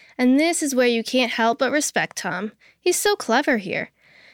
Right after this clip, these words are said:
He uses his great powers of negotiation and reverse psychology against these kids. What a lucky boy I am. How often does a kid get to paint a fence like this? And he stands back and examines his work, adds a few brush strokes here, a few brush strokes there.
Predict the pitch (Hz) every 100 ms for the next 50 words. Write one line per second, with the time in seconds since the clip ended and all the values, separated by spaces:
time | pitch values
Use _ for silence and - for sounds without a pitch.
0 | - 294 330 349 381 330 269 240 247 254
1 | - 226 247 254 240 226 214 233 240 254
2 | - 247 240 - 226 190 196 220 220 226
3 | 254 269 277 247 254 269 254 202 - 180
4 | 185 - 127 - - - - - - -
5 | - - 277 349 285 226 254 269 294 254
6 | 269 247 226 214 214 208 214 214 - 320
7 | 339 254 294 - 330 302 294 294 - -
8 | 302 294 277 285 - - 262 277 - -
9 | 262 269 247 226 - 208 185 - - -
10 | - - - - 277 285 - 277 302 269
11 | 220 220 226 220 240 240 220 214 196 226
12 | 240 254 - 175 165 175 185 - 214 202
13 | 202 - 220 - 220 220 - 254 254 262
14 | - 233 220 220 214 226 226 233 - 196
15 | 208 - - 214 254 - 196 180 180 180
16 | 190